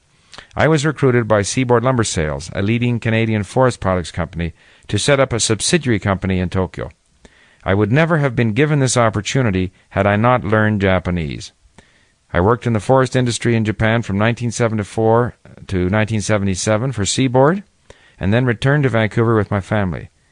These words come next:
We returned to Japan for a further two years, in nineteen eighty-one to nineteen eighty-two, on behalf of another major Canadian forest products company,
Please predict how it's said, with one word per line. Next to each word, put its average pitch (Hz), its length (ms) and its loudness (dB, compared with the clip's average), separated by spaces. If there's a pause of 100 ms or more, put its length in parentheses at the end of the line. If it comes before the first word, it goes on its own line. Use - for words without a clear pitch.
(480)
We 95 100 0
returned 117 340 2
to 107 60 -6
Japan 123 360 2
for 123 140 0
a 110 40 0
further 175 300 2
two 123 160 0
years, 104 500 0 (720)
in 92 160 -2
nineteen 123 400 0
eighty-one 117 540 2
to 110 180 2
nineteen 117 340 0
eighty-two, 104 680 -2
on 107 160 0
behalf 127 340 0
of 123 120 -2
another 143 340 2
major 110 380 0
Canadian 101 440 0
forest 101 360 0
products 87 280 -2
company, 73 420 -8